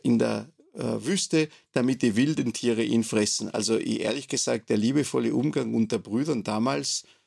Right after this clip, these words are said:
war nicht so, wie man ihn sich heute vorstellt. Ähm, allerdings, diese Geschichte steht in einer, äh,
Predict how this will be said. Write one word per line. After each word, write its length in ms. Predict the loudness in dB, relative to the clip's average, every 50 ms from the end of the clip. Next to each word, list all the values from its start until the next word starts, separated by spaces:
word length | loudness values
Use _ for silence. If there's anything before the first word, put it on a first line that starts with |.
| _ _ _ _ _ _ _ _ _ _ _ _
war 140 | 0 0 2
nicht 320 | 2 2 2 0 -2 -4 -2
so, 280 | 0 2 2 2 2
wie 100 | 2 0
man 180 | 2 2 2 4
ihn 160 | 4 2 2
sich 240 | 0 -2 -2 0 2
heute 260 | 2 2 2 0 -2
vorstellt. 640 | -2 0 2 2 2 0 0 0 2 2 2 2 0 -4 -14 -20 -20 _ _ -4
Ähm, 300 | -2 0 2 2 0 0 -2 -6 -18 -4 0
allerdings, 420 | 2 2 4 4 4 2 2 2
diese 240 | -2 0 0 0 2
Geschichte 480 | 2 2 0 0 0 -2 -2 0 0 0
steht 320 | 0 0 -2 -4 -2 0
in 120 | 2 2 2
einer, 280 | 2 2 0 0 -2 -6 _ _ -4
äh, 400 | -2 0 0 0 0 0 -2